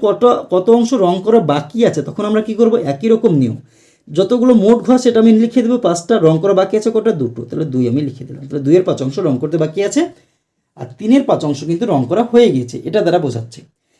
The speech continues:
এবার দেখো নিচেরটার ক্ষেত্রে দেখো, আমি দরজায় লাল রং করেছি, দেখো মোট হচ্ছে যে ঘর, এটা একটা ঘর, এটা একটা ঘর, দুটো ঘর, তাহলে দুটো দিয়েছি, তার ভিতরে রং করেছি কটাতে? একটাতে, তাহলে একের দুই অংশ। এবার এই যে একের দুই অংশ আছে না, এই একের দুই অংশকে দেখো এখানে কী করা হয়েছে? দুইয়ের চার। কীভাবে?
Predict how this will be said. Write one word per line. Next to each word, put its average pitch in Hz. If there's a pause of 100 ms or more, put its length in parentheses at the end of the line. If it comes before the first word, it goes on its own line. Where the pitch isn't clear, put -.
(140)
এবার 247
দেখো 277
নিচেরটার 240
ক্ষেত্রে 170
দেখো, 131
আমি 196
দরজায় 190
লাল 151
রং 190
করেছি, 208
দেখো 240
মোট 208
হচ্ছে 269 (180)
যে 165
ঘর, 180
এটা 180
একটা 220
ঘর, 233
এটা 147
একটা 113
ঘর, 117
দুটো 170
ঘর, 247 (480)
তাহলে 170
দুটো 196
দিয়েছি, 254
তার 202
ভিতরে 202
রং 180
করেছি 233
কটাতে? 233
একটাতে, 120
তাহলে 131
একের 156
দুই 123
অংশ। 113 (600)
এবার 269
এই 302
যে 262
একের 202
দুই 233
অংশ 233
আছে 170
না, 226
এই 175
একের 214
দুই 185
অংশকে 160
দেখো 214
এখানে 240
কী 233
করা 247
হয়েছে? 240
দুইয়ের 202
চার। 139
কীভাবে? 208